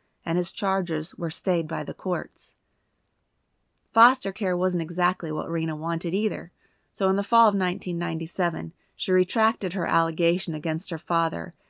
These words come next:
admitting that she lied to police about the abuse and asked to return home. Her parents graciously welcomed her back with open arms, but the old problems were quick to follow. She rebelled again,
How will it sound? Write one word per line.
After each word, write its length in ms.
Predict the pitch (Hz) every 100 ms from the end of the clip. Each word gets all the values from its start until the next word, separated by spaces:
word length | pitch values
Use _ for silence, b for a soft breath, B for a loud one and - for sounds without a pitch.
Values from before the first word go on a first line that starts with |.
| _ _
admitting 460 | 175 208 233 208 175
that 180 | 170
she 120 | - 170
lied 320 | 175 175 170
to 100 | 175
police 440 | 175 180 185 -
about 260 | 165 156 -
the 140 | 160
abuse 560 | 151 170 165 170 - - _ _ -
and 160 | 180 -
asked 400 | 180 180 - -
to 120 | 165
return 460 | 156 - 180 160
home. 380 | 160 180 165 165 - _ _ _ _ _ _ _ _ _
Her 120 | -
parents 440 | 185 254 240 202 -
graciously 720 | - 190 220 175 170 165 156
welcomed 420 | 165 160 - 160
her 100 | 151
back 360 | 156 170 165 -
with 160 | 156
open 280 | 170 170 160
arms, 460 | 170 175 151 165 - _ _ _ _
but 140 | 185
the 120 | 180 -
old 260 | 208 208
problems 600 | - 202 196 175 160 - -
were 100 | 170
quick 280 | - 214 -
to 80 |
follow. 540 | 160 170 170 160 - 170 _ _ _ _ _ _ _ _
She 200 | - 214
rebelled 440 | 240 202 190 185
again, 440 | 190 170 156 156